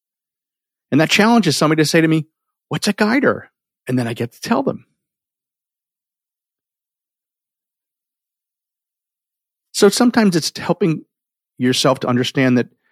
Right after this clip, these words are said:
that how you once defined a word is different now. Over time, raising your level of consciousness,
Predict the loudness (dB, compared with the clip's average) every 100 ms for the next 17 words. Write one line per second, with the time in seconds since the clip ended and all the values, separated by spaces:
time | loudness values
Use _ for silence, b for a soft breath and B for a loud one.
0 | _ _ -4 0 2 2 2 0 -2 -6
1 | -2 0 0 2 2 2 -2 -2 -4 -4
2 | -8 -8 -10 -14 _ _ _ _ _ _
3 | _ _ _ _ _ _ 0 0 0 -2
4 | 0 0 -2 -8 _ _ _ _ _ _
5 | 0 2 2 2 2 2 2 -2 -2 -2
6 | -2 -8 -8 -8 -8